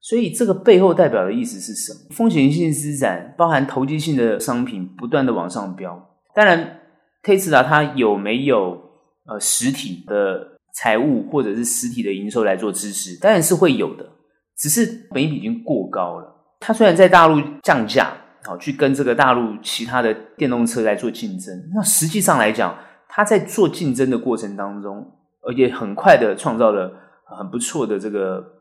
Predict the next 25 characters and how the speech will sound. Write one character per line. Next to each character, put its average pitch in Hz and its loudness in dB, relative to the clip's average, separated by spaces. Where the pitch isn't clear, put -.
销 123 2
售 117 -2
量 90 -6
是 156 -6
没 135 0
有 110 -4
错。 92 -8
可 - -6
是 214 -2
你 120 -2
要 151 4
知 165 -4
道， 123 4
Tesla 180 2
过 160 4
去 147 -4
以 135 0
往 120 0
被 147 0
诟 135 4
病 117 -2
的 98 -4
是 110 -12
什 - -12
么？ - -20